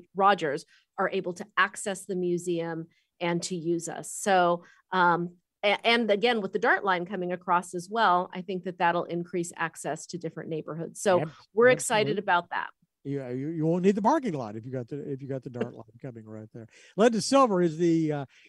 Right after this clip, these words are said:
Speaker 2: Eugene McDermott C E O of the Perot Museum of Nature and Science and has the, the coolest job in,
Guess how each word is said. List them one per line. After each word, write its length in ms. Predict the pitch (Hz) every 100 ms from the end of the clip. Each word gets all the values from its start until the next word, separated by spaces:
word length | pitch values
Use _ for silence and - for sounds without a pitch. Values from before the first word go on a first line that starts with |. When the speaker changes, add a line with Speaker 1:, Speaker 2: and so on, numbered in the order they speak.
| -
Speaker 2:
Eugene 540 | 208 233 277 311 320
McDermott 520 | 254 170 285 269 214
C 440 | - - 277 262 202
E 60 |
O 180 | 202 196
of 240 | 202 165 147
the 120 | 147
Perot 420 | - 160 202 233
Museum 560 | 208 185 156 175 175 147
of 180 | 117
Nature 380 | 156 185 - 175
and 160 | 143 135
Science 480 | - 151 143 139 -
and 120 | 127
has 200 | 135 117
the, 160 | 127 110 _ _ _ -
the 60 | 143
coolest 480 | - 170 156 135 -
job 380 | 139 127 123
in, 100 | 120